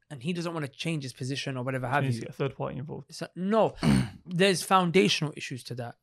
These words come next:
Speaker 1: right? That I think are important to mention. Does that make sense? You know, in Surah Al-Furqan, when Allah subhanahu wa ta'ala describes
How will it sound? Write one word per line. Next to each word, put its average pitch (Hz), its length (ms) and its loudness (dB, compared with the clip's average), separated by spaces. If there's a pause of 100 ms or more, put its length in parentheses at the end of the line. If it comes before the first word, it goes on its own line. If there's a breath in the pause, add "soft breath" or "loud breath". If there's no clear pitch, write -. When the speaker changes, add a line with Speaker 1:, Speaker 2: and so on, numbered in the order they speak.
Speaker 1:
right? 147 280 -2 (140)
That 147 120 0
I 139 60 -2
think 175 300 -6 (580)
are 147 200 2
important - 520 -6 (140)
to - 100 -8
mention. 139 380 -2
Does - 100 -14
that 147 160 -2
make 147 120 -4
sense? - 360 -6 (420 loud breath)
You 165 100 0
know, 202 180 6
in 180 100 -2
Surah 180 240 -2
Al-Furqan, 147 600 4
when 156 140 -10
Allah 143 140 -4
subhanahu 147 280 -4
wa 143 80 -2
ta'ala 131 260 -6
describes 135 720 -4